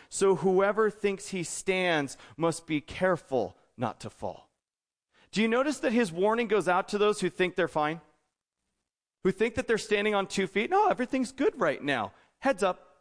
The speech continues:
There's probably something just ahead. Watch your feet. Be prepared. And so we look to the Word of God for encouragement and direction. As Paul points out,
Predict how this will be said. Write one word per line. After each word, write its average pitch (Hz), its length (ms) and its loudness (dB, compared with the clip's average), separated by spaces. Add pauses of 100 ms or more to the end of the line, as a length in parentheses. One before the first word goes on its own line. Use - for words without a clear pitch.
(1500)
There's 151 140 -2
probably 196 360 -2
something 139 540 -4 (1040)
just 151 300 -4
ahead. 101 240 -10 (960)
Watch 135 240 -4
your 160 80 -6
feet. - 400 -10 (420)
Be 143 100 2
prepared. 165 720 -6 (1300)
And - 80 -14
so 170 100 2
we 175 140 4
look 202 260 2
to 214 80 -4
the 202 80 2
Word 202 220 2
of 170 80 -2
God 185 340 2
for 190 100 2
encouragement 185 680 0
and 147 100 -6
direction. 170 500 -2
As 151 140 -2
Paul 233 300 0
points 170 420 -2
out, 143 320 0